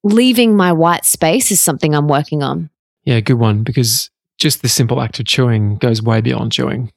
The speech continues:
Speaker 2: You know, it's, it is a mindful practice. When you chew your food thirty, forty, fifty, sixty, seventy times, you turn that into complete liquid with no lumps. Make that a goal. It's a very simple way to know if you've chewed your food enough. And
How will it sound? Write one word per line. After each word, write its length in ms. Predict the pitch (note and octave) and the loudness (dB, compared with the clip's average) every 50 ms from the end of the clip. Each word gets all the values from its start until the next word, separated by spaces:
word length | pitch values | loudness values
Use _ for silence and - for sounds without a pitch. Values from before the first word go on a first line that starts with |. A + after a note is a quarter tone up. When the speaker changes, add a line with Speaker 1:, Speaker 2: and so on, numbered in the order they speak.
| _ _ | _ _
Speaker 2:
You 60 | B2 | -2
know, 120 | A2 G#2+ G#2 | 0 0 0
it's, 120 | G#2 - | -2 -2
it 120 | - C3+ A#2+ | 0 0 0
is 120 | A2+ A2 | 2 2
a 20 | |
mindful 280 | G#2 G#2 G#2 G#2 G#2+ A2+ | 2 0 0 0 -2 -4
practice. 460 | - - A2 A#2 - - - - - _ _ _ _ _ _ _ _ - | -4 -6 -8 -6 -6 -6 -8 -8 -10 _ _ _ _ _ _ _ _ 0
When 140 | C#3 D3+ | 2 2
you 60 | D3+ C3+ | 2 2
chew 160 | - - F3+ | 2 2 2
your 140 | C#3+ B2 G#2 | 2 2 0
food 460 | - - C3+ A#2 A2+ B2+ A#2+ A2 - _ _ _ _ _ _ _ _ _ _ _ _ _ _ _ _ _ _ _ _ _ - | 0 0 0 2 0 0 -4 -6 -10 _ _ _ _ _ _ _ _ _ _ _ _ _ _ _ _ _ _ _ _ _ -6
thirty, 240 | - C3 A2+ A2+ A2 | -2 0 2 2 0
forty, 280 | A2 - A#2+ A#2 A2+ A2 | 0 0 0 2 0 0
fifty, 300 | - B2 A#2 - B2 A2+ | 0 -2 -2 -2 -2 -4
sixty, 260 | - - A#2 - A#2+ | -4 -4 -4 -4 -4
seventy 280 | - - B2 A2+ A2 | -2 0 0 0 0
times, 340 | G#2+ - A#2+ A2 G#2+ G#2+ A2 | 0 0 0 0 0 0 -2
you 80 | B2 A2+ | -2 -2
turn 400 | - - C3 A#2+ A#2 A#2 - - | -2 0 0 2 2 0 -2 -2
that 240 | A#2+ B2 B2 - - _ _ _ _ _ _ _ _ - | -4 -4 -4 -6 -8 _ _ _ _ _ _ _ _ -4
into 540 | C3+ B2 A#2 A2+ - - A#2 A2 G#2+ B2+ - _ _ _ _ | -2 0 0 0 0 0 2 2 2 0 -4 _ _ _ _
complete 360 | - A#2+ A#2 - - - - C#3 | -6 -6 -4 -2 -2 -2 -2 -2
liquid 320 | B2+ A#2+ - - E3 C3+ | -4 -4 -2 -2 -2 0
with 160 | B2+ B2 A2 | 0 -2 0
no 260 | A#2 A2 A#2 A#2 A#2 | 0 0 2 2 2
lumps. 540 | A#2 G#2+ A2 A#2+ A#2+ A#2+ A#2+ A2+ - - - | 0 0 0 0 0 -2 -2 -6 -6 -6 -4
Make 220 | C3 C3+ D3+ - - | -2 -2 -2 -2 -2
that 120 | F#3 F3 | 0 0
a 60 | D3+ | 0
goal. 480 | A#2+ A2 A#2+ A2+ A2 A2 - - B2 - _ _ _ _ _ _ _ _ | 0 0 0 0 0 0 -2 -4 -6 -10 _ _ _ _ _ _ _ _
It's 100 | _ - | _ -6
a 40 | B2 | -4
very 180 | D#3 F#3+ G#3 | -2 -2 0
simple 300 | - - F#3 D3+ C3+ A#2 | 0 0 0 0 0 2
way 160 | A#2 A#2 A2+ | 2 2 2
to 80 | A2+ A2 | 2 2
know 200 | A2 G#2+ A2+ A2 | 2 0 0 0
if 180 | - - B2 A2 | -2 -2 -4 -4
you've 160 | A#2+ G#2+ - | -4 -4 -4
chewed 240 | - - B2+ A#2 A2 | -2 -2 0 0 0
your 100 | A#2 G#2 | -2 -2
food 180 | - - - - | -2 -4 -6 -6
enough. 340 | - - - - - - - _ _ _ _ _ _ _ _ | -6 -6 -8 -10 -12 -14 -18 _ _ _ _ _ _ _ _
And 360 | - C3 A#2 A#2 A2+ A#2 - | -4 -2 0 0 0 0 -2